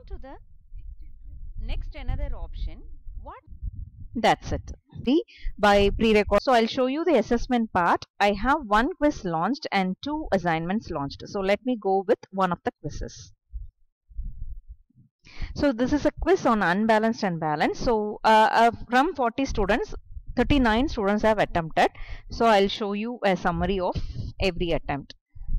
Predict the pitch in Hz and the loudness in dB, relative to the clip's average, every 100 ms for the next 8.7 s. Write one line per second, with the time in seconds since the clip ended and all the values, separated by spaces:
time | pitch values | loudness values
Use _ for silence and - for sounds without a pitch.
0 | - - - _ - 214 190 208 214 208 | 0 -4 -8 _ -8 -4 -2 0 2 2
1 | 196 175 170 185 403 302 180 165 160 160 | 2 0 0 4 4 4 2 2 2 2
2 | 156 175 170 165 170 - 165 - 139 - | 0 -2 0 0 0 2 -2 -2 -6 -6
3 | - 131 - - - - - - - - | -12 -10 -6 -2 -4 -6 -12 -14 -12 -8
4 | - - - - - - - - - 466 | -6 -6 -10 -12 -12 -12 -14 -10 -8 -8
5 | - - - - - - - - - - | -12 -16 -18 -20 -18 -20 -20 -20 -18 -12
6 | - - 226 247 247 254 247 294 233 285 | -8 -6 -4 0 0 2 2 2 0 2
7 | 277 226 226 226 185 180 185 320 339 190 | 4 4 0 0 -2 -2 0 0 2 2
8 | 170 185 180 175 - 262 - | 2 -2 -2 -2 0 -2 -2